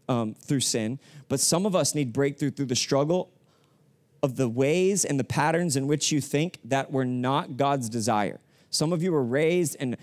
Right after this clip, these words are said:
in situations and homes that were not okay. And you maybe even found yourself blaming God for it. I want you to know it breaks the heart of God as much as it breaks yours. But we live in a broken, sinful world.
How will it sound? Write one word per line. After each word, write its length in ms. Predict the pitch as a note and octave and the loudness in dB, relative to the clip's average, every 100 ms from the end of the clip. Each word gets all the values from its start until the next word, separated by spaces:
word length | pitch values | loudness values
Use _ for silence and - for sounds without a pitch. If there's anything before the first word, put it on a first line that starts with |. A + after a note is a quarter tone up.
| - | -8
in 80 | A#2 | -4
situations 720 | - F#3 F3 D#3+ E3 F3 C#3 | -2 0 2 2 2 0 -2
and 120 | B2+ | -2
homes 340 | C3+ D#3+ F3 C#3+ | 0 0 0 -2
that 100 | C3+ | 0
were 100 | B2+ | -2
not 300 | B2 C3+ D#3 | 0 2 4
okay. 440 | D3+ D3+ C#3+ - _ _ _ _ _ _ _ _ _ | 2 0 -2 -4 _ _ _ _ _ _ _ _ _
And 120 | C#3 D3+ | -2 2
you 60 | |
maybe 180 | F3+ G3+ | 2 2
even 140 | G#3+ E3+ | 0 2
found 260 | F#3 F#3+ | 2 2
yourself 300 | E3 G#3 C3+ | 2 0 0
blaming 340 | D3+ E3 E3+ D3+ | 0 0 0 2
God 300 | D3 D#3+ C#3+ | 2 0 -2
for 240 | B2 G#2+ | -4 -6
it. 80 | - - | -6 -2
I 40 | |
want 200 | C3+ C#3 | 0 2
you 80 | E3 | 0
to 60 | D3+ | 2
know 160 | C#3+ | 0
it 180 | A#2+ A#2 | 0 -2
breaks 300 | C#3 C#3 - | 0 0 0
the 80 | D3 | 0
heart 200 | D3 C3+ | 2 2
of 120 | A2+ | 2
God 240 | B2 A2 | 0 2
as 100 | G#2+ | 0
much 220 | A2 G#2+ A2 | -2 -4 -4
as 100 | - | -4
it 100 | - | -2
breaks 300 | G2 - F2+ | -4 -2 -4
yours. 380 | A1 - - - _ _ _ _ _ _ - | -4 -4 -8 -10 _ _ _ _ _ _ -4
But 140 | C#3 | -2
we 140 | D3 C#3 | 2 2
live 220 | C#3+ D3 | 4 4
in 60 | D#3+ | 2
a 60 | |
broken, 500 | B2 C#3 D3 D3 C#3 | 2 4 4 2 0
sinful 480 | B2 C#3+ C#3 A#2+ A#2+ | 2 2 0 0 0
world. 380 | A2+ A2 - | 2 0 -2